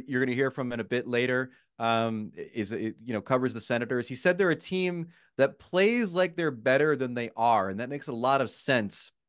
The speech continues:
when you watch this Ottawa team play. Um, you know, listen, D J Smith got a raw deal in some cases, uh, you know, Thomas Chabot's injury,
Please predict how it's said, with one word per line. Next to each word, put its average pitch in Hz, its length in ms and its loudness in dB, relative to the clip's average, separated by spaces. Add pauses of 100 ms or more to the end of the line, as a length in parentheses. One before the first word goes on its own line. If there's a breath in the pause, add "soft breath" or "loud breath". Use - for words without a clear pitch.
(420)
when 123 120 -6
you 117 80 0
watch 123 320 2
this 117 200 -10
Ottawa 117 260 2
team 104 320 -6
play. 110 480 2 (340 soft breath)
Um, 107 500 -2
you 175 80 0
know, 117 240 2
listen, 104 400 -2
D 160 100 -4
J 190 140 0
Smith 151 220 -2
got 127 120 2
a 120 40 0
raw 117 240 2
deal 110 260 -4
in 98 80 -8
some 120 260 -4
cases, 98 520 -8
uh, 95 240 -2
you 110 100 -8
know, 98 160 -6 (140)
Thomas 110 240 -2
Chabot's 107 420 0
injury, 107 460 -4